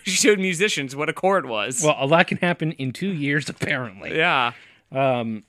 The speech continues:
Speaker 2: now, the, our next, uh, couple blasted bits of info.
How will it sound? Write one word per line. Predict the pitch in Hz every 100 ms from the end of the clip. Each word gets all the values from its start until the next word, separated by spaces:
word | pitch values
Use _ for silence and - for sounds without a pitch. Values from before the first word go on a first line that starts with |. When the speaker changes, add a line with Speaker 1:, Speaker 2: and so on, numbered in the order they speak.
| _ _ _ _ _ _ _ _ _
Speaker 2:
now, | 160 151 147 143
the, | 139 143 147 -
our | 139
next, | 143 143 - -
uh, | 139 131 117 117
couple | - 139 127 117 110 _ _ _ _ _
blasted | 120 139 139 135 - 127
bits | 135 131 -
of | 135 123
info. | 123 135 131